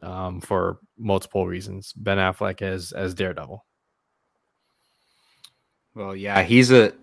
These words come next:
Speaker 2: him and Matt Damon, I heard, are, like, big comic book nerds, and they, like, they used to read Daredevil and Batman comics all the time.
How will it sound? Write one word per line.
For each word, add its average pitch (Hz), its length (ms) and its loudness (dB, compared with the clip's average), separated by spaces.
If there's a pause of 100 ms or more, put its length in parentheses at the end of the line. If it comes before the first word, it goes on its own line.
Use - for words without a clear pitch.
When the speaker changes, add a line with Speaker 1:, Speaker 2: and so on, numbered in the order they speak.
(140)
Speaker 2:
him 131 180 4
and 131 120 4
Matt 113 220 -8
Damon, 110 300 -8
I 98 80 -6
heard, 95 220 -6
are, 95 60 -4
like, 92 220 -8
big 95 200 -8
comic 95 300 -6
book 90 220 -14
nerds, 90 360 -10
and 90 160 -10
they, 95 360 -4 (480)
like, 101 140 -2
they 113 100 4
used 113 200 0
to 107 80 -6
read 107 240 -2
Daredevil 101 500 0
and 90 100 -6
Batman 98 400 -4
comics 92 420 -10
all 92 240 -6
the 85 80 -14
time. 85 600 -10